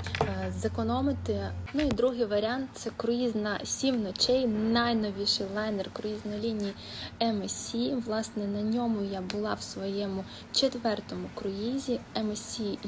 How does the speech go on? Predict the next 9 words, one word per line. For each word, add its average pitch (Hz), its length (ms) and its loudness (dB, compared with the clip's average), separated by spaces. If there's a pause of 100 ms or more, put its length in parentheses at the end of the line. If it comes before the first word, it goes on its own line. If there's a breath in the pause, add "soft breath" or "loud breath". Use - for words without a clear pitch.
Юрібія. 240 580 2 (560 loud breath)
Е, 190 420 -4
цей 254 160 4
лайнер 220 520 2
в 196 60 -2
листопаді 214 800 -2 (360 loud breath)
змінює 202 760 2
свій 208 400 -2
маршрут, 226 580 0